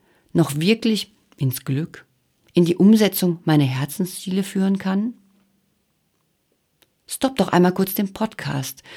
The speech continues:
und notiere dir den Preis, den du bereits für das Fast-, Festhalten am Alten gezahlt hast und immer noch zahlst.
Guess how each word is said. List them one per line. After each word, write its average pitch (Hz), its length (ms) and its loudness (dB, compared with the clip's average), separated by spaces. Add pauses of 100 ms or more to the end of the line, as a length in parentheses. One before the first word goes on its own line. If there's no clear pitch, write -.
(360)
und 180 120 2
notiere 220 500 2
dir 208 120 4
den 170 120 4
Preis, 175 360 0
den 175 180 4
du 220 160 0
bereits 147 400 0
für 151 100 -6
das 143 240 -4
Fast-, - 460 -6
Festhalten 185 720 0
am 160 220 -2
Alten 143 340 -2
gezahlt 143 600 -6
hast - 260 -14 (400)
und 165 100 0
immer 165 160 4
noch 139 160 -2
zahlst. - 640 -8